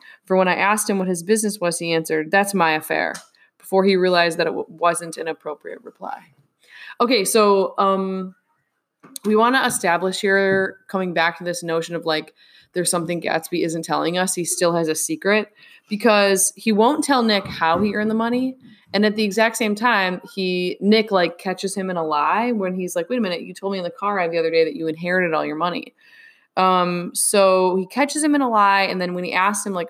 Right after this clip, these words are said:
"Oh, that's really interesting. Like, tell me what you did to, to earn your money,"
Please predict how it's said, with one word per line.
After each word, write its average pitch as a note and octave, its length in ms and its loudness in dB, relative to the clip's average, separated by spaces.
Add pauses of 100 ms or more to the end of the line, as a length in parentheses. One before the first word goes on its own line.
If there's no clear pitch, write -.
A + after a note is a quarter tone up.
"Oh, D#4 140 0
that's G#3 180 -2
really G#3+ 180 0
interesting. C#4 320 -4
Like, D#3+ 200 -6
tell F3+ 140 -6
me F#3+ 100 -2
what F#3+ 100 -4
you F#3 80 -4
did F#3 160 -4
to, F3+ 160 -12 (100)
to - 80 -8
earn F#3+ 180 -2
your F3+ 100 -2
money," B3 400 -2